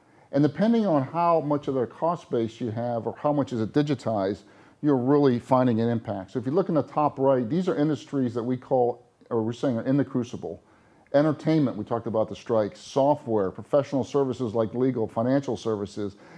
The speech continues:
education, curriculum development. Uh, they are f-, finding business impact in,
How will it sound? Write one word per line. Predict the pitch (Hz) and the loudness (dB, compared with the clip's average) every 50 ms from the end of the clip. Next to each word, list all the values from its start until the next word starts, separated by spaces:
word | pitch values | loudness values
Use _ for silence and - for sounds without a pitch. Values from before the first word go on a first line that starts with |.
| - - - | -16 0 2
education, | 143 147 147 135 - - 156 147 143 - - 131 110 | 2 2 2 0 0 2 2 0 0 0 -2 -2 -2
curriculum | - - - 165 160 - 135 120 113 107 | -2 -2 -2 -2 0 0 0 0 0 0
development. | 107 90 113 117 123 123 95 95 98 87 - - - _ _ - - - - - - _ _ _ _ | 0 2 2 2 2 2 -2 -6 -8 -10 -12 -16 -20 _ _ -20 -20 -20 -20 -20 -20 _ _ _ _
Uh, | - - 117 110 107 107 107 - - | -2 0 0 2 2 0 0 -2 0
they | - 135 151 160 165 - | 2 4 4 4 4 2
are | - 123 113 | 2 0 -2
f-, | 98 - - - _ - - _ | -2 -6 -14 -20 _ -20 -20 _
finding | - _ - 143 135 135 135 123 110 | -14 _ 0 2 2 4 2 2 0
business | 92 131 135 131 139 123 - | 0 0 0 0 0 -4 -2
impact | 135 123 117 - 131 123 123 120 117 - | -4 -4 -2 -4 -4 -2 -2 -4 -6 -6
in, | - 117 123 135 | -4 -4 -4 -4